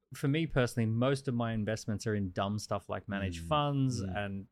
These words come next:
Speaker 1: we hold property in,
Speaker 2: Mm.
Speaker 1: in, like, triple A rated places.
Speaker 2: Mm.
Speaker 1: So the boring, boring, boring
Speaker 2: Mm-hmm.
Speaker 1: stuff is where I like to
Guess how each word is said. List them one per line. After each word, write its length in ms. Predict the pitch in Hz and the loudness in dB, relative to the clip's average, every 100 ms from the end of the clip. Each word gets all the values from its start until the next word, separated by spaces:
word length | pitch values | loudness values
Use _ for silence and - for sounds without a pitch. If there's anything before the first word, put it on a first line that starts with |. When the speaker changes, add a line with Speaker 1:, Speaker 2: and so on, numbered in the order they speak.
| - | -6
Speaker 1:
we 140 | 110 | -4
hold 240 | 101 117 - | 0 -2 0
property 600 | 147 135 127 117 123 110 | 0 0 0 0 -2 -2
in, 100 | 104 | -2
Speaker 2:
Mm. 240 | 101 98 | -2 -4
Speaker 1:
in, 120 | 104 | -4
like, 200 | 104 104 98 _ - - 127 - | -2 -4 -8 _ -18 -16 -18 -6
triple 280 | 143 117 110 | -4 -2 0
A 80 | |
rated 300 | 110 104 101 | 0 0 -2
places. 480 | - - 101 98 90 | -2 0 0 0 -4
Speaker 2:
Mm. 40 | - _ _ _ - | -6 _ _ _ -2
Speaker 1:
So 100 | 131 | 0
the 180 | 127 | 0
boring, 540 | 117 - 131 143 135 120 | -2 2 4 6 6 4
boring, 360 | 110 120 117 104 | 2 0 0 0
boring 240 | 113 110 | 0 0
Speaker 2:
Mm-hmm. 80 | 101 | 0
Speaker 1:
stuff 200 | 101 110 | 0 0
is 140 | 104 | -2
where 160 | 104 107 | -2 0
I 80 | 101 | 2
like 260 | 101 98 | 0 -4
to 100 | - | -6